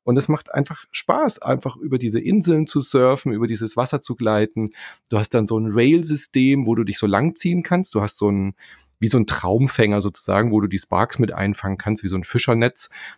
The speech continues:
Und damit kannst du dich dann eben halt auch so entlang schwingen und irgendwie grinden und, ähm,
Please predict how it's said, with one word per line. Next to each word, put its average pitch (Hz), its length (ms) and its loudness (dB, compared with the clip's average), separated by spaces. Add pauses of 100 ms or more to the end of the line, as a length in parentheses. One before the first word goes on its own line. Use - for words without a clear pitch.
Und 104 140 -6
damit 104 220 2
kannst - 220 0
du - 20 -2
dich 104 120 0
dann 104 140 2
eben 98 220 0
halt 98 120 0
auch 107 100 -4
so 135 100 0
entlang 113 420 2
schwingen 110 720 2
und 101 200 -4
irgendwie 107 320 0
grinden 104 880 2
und, 104 400 -4 (480)
ähm, 95 500 0